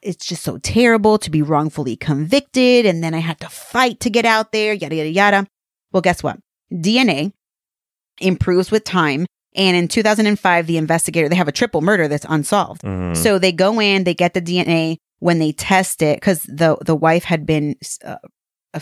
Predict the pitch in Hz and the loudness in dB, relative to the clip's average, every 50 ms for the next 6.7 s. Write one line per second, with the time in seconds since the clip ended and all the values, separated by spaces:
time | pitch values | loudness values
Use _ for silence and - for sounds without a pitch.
0 | - - 156 151 160 147 117 - _ - _ _ _ _ _ - - - 214 196 | -12 -12 -6 -4 -4 -4 -4 -6 _ -20 _ _ _ _ _ -6 -2 0 2 2
1 | 185 196 190 185 180 175 - - - 214 214 196 185 175 160 156 156 160 - - | 2 2 2 2 0 0 0 0 0 2 2 4 4 4 4 4 2 0 0 -2
2 | 170 165 - - 175 165 - - 165 147 156 160 160 151 147 143 139 135 139 143 | -2 -2 0 0 0 0 0 0 -4 -2 0 -2 0 0 0 -2 -2 -4 -4 -6
3 | _ - 160 147 143 165 170 156 - 151 156 151 147 143 139 127 127 139 - 104 | _ -2 -4 -2 0 -2 -4 -4 -2 -2 -2 -2 0 -2 -2 -2 -4 -6 -6 -8
4 | - - _ _ _ _ _ _ _ _ _ _ _ _ _ _ _ _ _ _ | -10 -10 _ _ _ _ _ _ _ _ _ _ _ _ _ _ _ _ _ _
5 | _ _ _ - - 180 143 165 156 156 156 160 165 160 - 185 165 165 160 151 | _ _ _ -2 -2 0 0 2 2 2 2 2 0 0 0 -2 0 0 -2 -4
6 | - 151 147 156 - - 165 135 80 - - 76 76 | -4 -6 -6 -6 -8 -6 -8 -6 -6 -6 -10 -12 -14